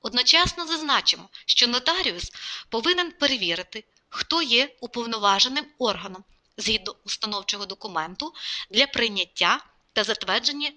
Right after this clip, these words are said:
відповідних змін до вказаного документу. Для прикладу, статутом передбачено прийняття та затвердження змін загальними зборами учасників. То слід звернути увагу,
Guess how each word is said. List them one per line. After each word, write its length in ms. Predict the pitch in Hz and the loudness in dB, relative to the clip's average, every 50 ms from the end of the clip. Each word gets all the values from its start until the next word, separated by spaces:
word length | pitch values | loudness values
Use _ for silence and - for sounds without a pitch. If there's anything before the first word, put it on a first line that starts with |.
| _ _ - | _ _ -8
відповідних 760 | 226 226 _ - 190 180 214 247 277 - 294 285 - - | -8 -8 _ -8 -4 0 2 0 0 0 -4 -10 -10 -10
змін 280 | - 190 190 220 233 226 _ _ _ _ _ _ _ _ | -6 -4 -4 -4 -4 -6 _ _ _ _ _ _ _ _
до 100 | - 202 | -6 -6
вказаного 500 | - - 214 202 202 214 208 202 202 208 | -4 -2 -2 -2 -2 -2 -6 -12 -12 -12
документу. 580 | 202 202 - - 185 170 160 175 190 - - - _ _ _ _ _ _ _ _ _ _ | -14 -14 -14 -10 -8 -8 -8 -8 -10 -16 -20 -20 _ _ _ _ _ _ _ _ _ _
Для 160 | 202 247 339 339 | 0 2 2 4
прикладу, 540 | 339 262 214 208 - - 190 185 185 190 - _ _ _ _ - - - - - | 4 4 4 2 2 -2 -8 -8 -10 -14 -20 _ _ _ _ -20 -20 -16 -12 -10
статутом 600 | - - 247 247 - 381 392 392 370 359 330 - - _ _ | -4 -2 0 2 4 4 4 4 2 -2 -2 -6 -16 _ _
передбачено 600 | - 240 240 254 220 202 196 202 - 262 247 262 | 0 2 2 2 2 2 4 4 4 2 2 -2
прийняття 720 | - 269 254 247 240 233 233 233 - - - 170 165 208 - - - - - - - - | 0 2 2 2 2 2 -2 -2 -2 0 0 2 2 0 -2 -8 -20 -18 -18 -16 -4 0
та 100 | 220 226 | 0 0
затвердження 680 | - 247 247 - - 359 370 - 269 254 233 220 208 | 0 0 -2 0 2 4 4 4 4 4 2 0 0
змін 340 | - - 180 165 196 277 330 - _ _ - - - | 0 -2 -4 -2 -2 -2 -2 -4 _ _ -20 -12 -4
загальними 680 | 202 208 220 202 208 214 240 277 285 285 277 294 269 | 0 0 2 4 4 4 4 2 0 -4 -4 -6 -6
зборами 520 | 226 214 196 202 202 214 220 214 220 - - _ | -6 -6 -4 -2 -2 -2 -2 -4 -8 -14 -16 _
учасників. 720 | - 233 - - 214 165 160 - - - - - - 175 - _ _ _ _ _ _ _ _ _ _ _ - - - - - | -8 -2 2 4 4 4 2 0 -4 -8 -10 -12 -12 -12 -14 _ _ _ _ _ _ _ _ _ _ _ -16 -14 -14 -8 -2
То 120 | - 233 247 | 0 0 0
слід 220 | - 339 359 339 | 2 2 2 2
звернути 440 | 311 302 330 330 339 330 330 - 311 | 2 2 0 0 0 -2 0 0 0
увагу, 440 | 302 269 220 202 190 185 185 214 | 0 2 4 4 4 4 2 -2